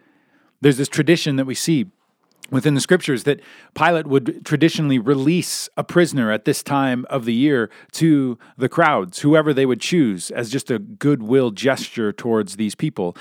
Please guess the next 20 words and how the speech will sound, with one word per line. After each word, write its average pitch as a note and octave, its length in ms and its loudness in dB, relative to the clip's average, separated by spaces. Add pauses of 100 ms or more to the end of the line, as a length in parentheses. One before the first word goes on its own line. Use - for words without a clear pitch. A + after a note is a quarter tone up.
(140)
And C#3+ 120 -2
so F3 80 4
Pilate, F3+ 400 0
once D#3 180 -2
again, E3+ 260 0
tries D#3+ 320 -2
to D#3 80 -6
get C#3 140 -2
out E3 180 2
of F3 80 -2
it C3+ 120 -4
and A2+ 120 -10
say, C#3+ 140 0
"Hey, D3 220 0 (260)
I D#3+ 100 2
could F3 200 0
release D#3 500 0
Jesus F3+ 480 0
to G#3 120 2
you, A#3 340 2